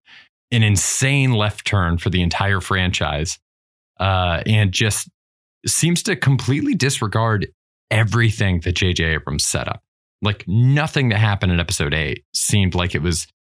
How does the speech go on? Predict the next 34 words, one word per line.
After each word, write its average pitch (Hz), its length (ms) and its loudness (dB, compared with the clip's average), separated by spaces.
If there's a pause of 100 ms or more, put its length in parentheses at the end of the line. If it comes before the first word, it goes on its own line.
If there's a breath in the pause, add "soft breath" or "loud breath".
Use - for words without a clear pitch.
(380)
a 98 100 0
continuation 101 800 2
of 82 120 -2
what 92 180 -2
was 90 240 -2 (320)
potentially 98 880 0
on 95 220 2
the 73 80 0
books 95 460 -2
for 87 160 -4
where 82 140 0
the 82 100 -4
story 76 280 -2
was 76 140 -4
headed. 76 300 -2 (340 loud breath)
And 107 80 2
then 117 100 4
J 110 180 2
J 107 100 2 (100)
Abrams 95 320 -2
coming 98 220 2
back 85 240 -2
for 90 80 -2
episode 80 340 -2
nine 98 400 0 (300 loud breath)
seemed 165 420 0
like 113 440 -2
he 131 200 2
spent - 340 -2
half 117 340 0
the 135 80 0
movie 120 340 2
trying 117 440 0
to 104 300 0